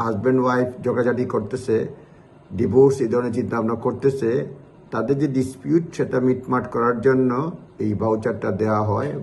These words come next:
ভাউচারটার মূল্য হচ্ছে পাঁচশো পাউন্ড per couple এবং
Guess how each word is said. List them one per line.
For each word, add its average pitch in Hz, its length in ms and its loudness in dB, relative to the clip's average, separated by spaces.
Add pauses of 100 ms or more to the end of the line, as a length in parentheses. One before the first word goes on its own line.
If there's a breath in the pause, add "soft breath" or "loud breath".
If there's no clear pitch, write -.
ভাউচারটার 117 600 0
মূল্য 110 300 -2 (1120)
হচ্ছে 104 300 0 (240)
পাঁচশো 131 320 2 (100)
পাউন্ড 143 280 6 (160)
per 123 160 4 (140)
couple 110 340 0 (760)
এবং 113 160 0